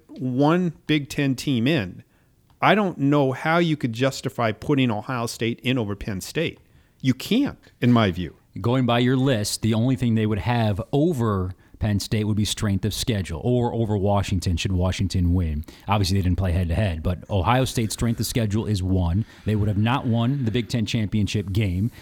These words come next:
Speaker 2: They would have not been a conference champion because of that. And they lost head-to-head to the Nittany Lions.
Speaker 1: Right. I, to me, if you were going to sit there and say,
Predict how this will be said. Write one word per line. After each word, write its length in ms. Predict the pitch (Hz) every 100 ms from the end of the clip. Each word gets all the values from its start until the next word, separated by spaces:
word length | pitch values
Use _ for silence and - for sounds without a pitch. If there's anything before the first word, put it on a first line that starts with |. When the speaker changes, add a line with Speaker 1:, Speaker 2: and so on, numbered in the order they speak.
| - -
Speaker 2:
They 100 | 110
would 140 | 113
have 60 | 107
not 200 | 110 123
been 140 | 120 110
a 40 |
conference 400 | - 107 - 92
champion 480 | - 113 92 90 107 - -
because 260 | 95 87
of 100 | 80
that. 300 | 80 101 - - - -
And 460 | 151 175 151 165
they 100 | 151
lost 360 | 143 143 156 -
head-to-head 600 | 123 180 160 208 175 175 - -
to 100 | 190
the 80 | 185
Nittany 280 | 190 202 214
Lions. 460 | 254 180 - - -
Speaker 1:
Right. 260 | - 104 - - _ -
I, 160 | 156 - - -
to 100 | 185
me, 560 | 196 254 220 165 156 _ -
if 220 | 143 -
you 220 | 170 254
were 120 | 233
going 220 | 165 156
to 80 | 147
sit 400 | 127 - 156 -
there 220 | 131 123 117
and 160 | 110
say, 540 | - 123 117 107 107